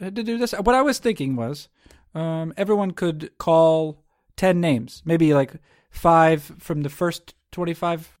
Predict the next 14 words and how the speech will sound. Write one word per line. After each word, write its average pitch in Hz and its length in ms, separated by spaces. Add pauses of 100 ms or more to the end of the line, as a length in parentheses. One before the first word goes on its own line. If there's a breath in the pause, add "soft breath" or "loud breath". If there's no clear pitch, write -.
top 170 200
free 175 180
agents 175 360
and 143 120
five 147 300
from 139 180
the, 131 160
from - 200
the 123 60
second 127 380
group, 117 300
you 139 100
know, 123 160
like, 131 160